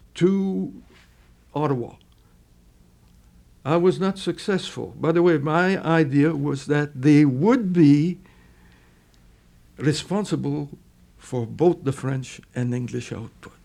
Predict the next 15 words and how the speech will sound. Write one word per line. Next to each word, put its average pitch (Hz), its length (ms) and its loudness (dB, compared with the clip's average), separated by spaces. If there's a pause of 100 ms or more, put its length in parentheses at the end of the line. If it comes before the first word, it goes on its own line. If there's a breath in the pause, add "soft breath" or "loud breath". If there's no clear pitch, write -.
(1600 soft breath)
Well, 98 320 -12 (1080 soft breath)
I 139 160 -6
tried. - 720 0 (640 loud breath)
And 135 160 -8 (100)
I 127 60 -4
got 123 300 -4 (160)
one 135 280 -4
or 120 120 -2
two 139 380 -2
who 117 120 -8
moved, 139 560 -6 (760 soft breath)
and 139 400 0
the 131 160 0
others 123 320 0
refused. 143 920 -4